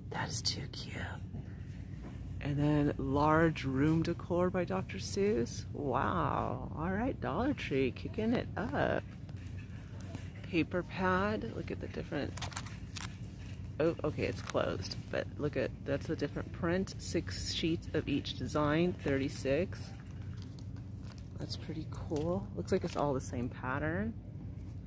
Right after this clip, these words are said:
Not a bad deal, though. Look at these magnets. Love, grace,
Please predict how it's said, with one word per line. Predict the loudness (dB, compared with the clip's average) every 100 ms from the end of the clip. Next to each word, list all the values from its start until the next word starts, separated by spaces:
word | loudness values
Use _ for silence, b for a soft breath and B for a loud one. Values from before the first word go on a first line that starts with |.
| B B B 0
Not | 2 2 2
a | -2
bad | 0 0 2 0 -2 -6
deal, | -2 0 2 0 0
though. | 0 2 2 0 -4 -10 -12 -10 -8 -8 -8 B B B B B -6
Look | -2
at | -2
these | 0 0
magnets. | 2 2 4 2 2 0 -4 -4
Love, | 2 4 6 4 2 -2
grace, | 0 4 4 2 -2